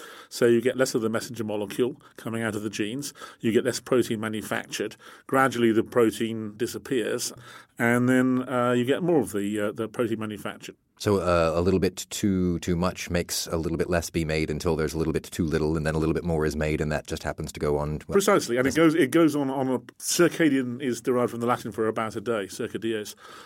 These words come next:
Speaker 1: That chemical cycle goes on for about a day. It's then refined by all sorts of other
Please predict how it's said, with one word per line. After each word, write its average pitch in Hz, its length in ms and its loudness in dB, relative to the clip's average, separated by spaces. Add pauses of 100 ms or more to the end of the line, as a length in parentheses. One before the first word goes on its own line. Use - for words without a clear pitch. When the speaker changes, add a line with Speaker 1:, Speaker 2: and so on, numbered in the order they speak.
(160)
Speaker 1:
That 151 400 -2
chemical 135 400 2
cycle 127 520 -2 (260)
goes 131 280 6
on 123 220 2
for 123 160 2
about 117 340 0
a 113 40 -4
day. 110 300 2
It's 117 140 -6
then 135 160 0
refined 120 540 0
by 120 160 -2
all 127 140 2
sorts 127 280 -6
of 117 100 -2
other 117 260 2